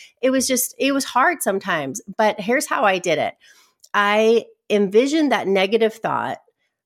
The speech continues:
being written on a Post-it note. And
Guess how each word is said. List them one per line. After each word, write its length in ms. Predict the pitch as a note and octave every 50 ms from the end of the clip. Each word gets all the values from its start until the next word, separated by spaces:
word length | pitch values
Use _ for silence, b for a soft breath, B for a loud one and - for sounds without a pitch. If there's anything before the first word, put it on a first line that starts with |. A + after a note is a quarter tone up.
| _ -
being 300 | F#3+ G3 G3 G3 G3 F3+
written 260 | F3 F#3+ G#3 - A#3 A#3
on 140 | G#3+ G#3+
a 60 | G#3+ G#3+
Post-it 500 | G#3+ - A#3 G#3 F#3+ - - F#3 - -
note. 560 | D#3+ D3+ C#3+ B2+ C#3+ E3+ - - - - B B B B B B B B _ -
And 560 | F#3 F#3 F#3 F3+ F3 F3 F3 F3 F3+ F3 F3+